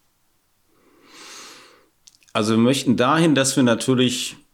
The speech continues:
gut dastehen, alle unser Auskommen haben, ähm, aber das Ganze auch nicht zu stressig wird. Ähm, ich möchte dahin,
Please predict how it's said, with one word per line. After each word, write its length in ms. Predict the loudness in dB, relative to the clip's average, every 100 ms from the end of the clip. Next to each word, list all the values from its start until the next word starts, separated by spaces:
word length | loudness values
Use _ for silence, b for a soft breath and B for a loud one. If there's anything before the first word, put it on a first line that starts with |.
| _ _ _ _ _ _ _ -10 -6
gut 300 | 0 0 0
dastehen, 880 | -2 -2 -2 -2 0 2 2 0 -4 -14 -6
alle 240 | -2 0
unser 380 | 0 0 0 0
Auskommen 640 | 0 0 0 0 0 2 2
haben, 640 | 0 2 2 0 -2 -6 B B B B -6
ähm, 440 | -2 0 0 -2 -4
aber 300 | -2 0 0
das 240 | 0 -2
Ganze 440 | -2 -2 -2 -4 -4
auch 200 | -4 -2
nicht 420 | -2 -4 -8 -16 -12 -12 -12 -6
zu 400 | -2 0 0 0
stressig 800 | -2 -4 -4 -2 -2 -4 -10 -10
wird. 500 | -10 -10 -12 -16 -16 b b b b b b
Ähm, 640 | -4 -2 0 -2 -4 -10 -14 _ _ _ _ _ _
ich 160 | -6 -2
möchte 320 | -2 -2 -2
dahin, 680 | -2 0 0 2 0 -2